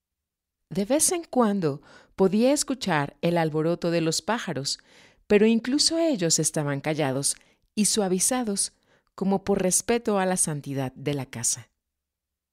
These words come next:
Pensar que este oasis de tranquilidad existía en el corazón de una ajetreada ciudad cosmopolita parecía en sí mismo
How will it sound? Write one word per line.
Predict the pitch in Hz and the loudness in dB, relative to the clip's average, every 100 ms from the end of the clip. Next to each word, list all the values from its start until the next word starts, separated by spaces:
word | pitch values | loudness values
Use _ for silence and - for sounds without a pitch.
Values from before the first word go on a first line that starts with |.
| _ _ _ _ _ _ | _ _ _ _ _ _
Pensar | 185 190 190 240 262 269 _ _ _ _ _ | -4 0 0 0 -4 -6 _ _ _ _ _
que | 185 185 | 0 2
este | 202 - 185 | 2 4 4
oasis | 170 196 214 147 139 | 4 4 0 -2 -4
de | |
tranquilidad | 135 139 135 143 139 143 143 _ _ | -4 -6 -6 -6 -4 -4 -6 _ _
existía | 175 165 - 165 - - 214 170 135 | -2 0 -2 -2 -4 -2 -4 -2 -4
en | 143 | -8
el | 139 | -8
corazón | - 147 143 - 202 190 - - _ | -6 -4 0 0 0 -2 -8 -20 _
de | 160 180 196 | 2 4 4
una | 240 294 294 | 2 2 -2
ajetreada | 302 302 233 - 139 135 | -4 -4 -4 -4 -4 -4
ciudad | 131 - 139 156 147 | -4 -4 -2 -4 -4
cosmopolita | - 196 190 160 143 131 - 131 156 _ - - _ - | -4 -2 -2 -4 -8 -10 -8 -10 -10 _ -20 -20 _ 0
parecía | 180 185 - 240 269 285 _ | 2 2 2 2 2 0 _
en | 185 185 | 0 0
sí | 180 254 262 | 2 2 2
mismo | 190 143 147 147 | 0 -2 -6 -6